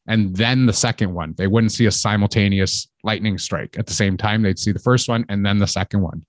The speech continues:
if they were moving at the speed of light. So that's time travel. It slowed it down.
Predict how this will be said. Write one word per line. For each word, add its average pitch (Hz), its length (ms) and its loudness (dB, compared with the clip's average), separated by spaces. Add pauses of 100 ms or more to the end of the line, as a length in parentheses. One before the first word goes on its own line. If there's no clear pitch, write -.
(300)
if 104 160 0
they 110 120 4
were 101 100 6
moving 98 320 4
at 85 100 -2
the 104 60 0
speed 95 260 2
of 92 80 0
light. 82 200 -4 (380)
So 117 160 0
that's 113 240 2
time 110 240 0
travel. 90 360 -2
It 87 100 -10
slowed 113 300 2
it 98 80 -4
down. 123 500 0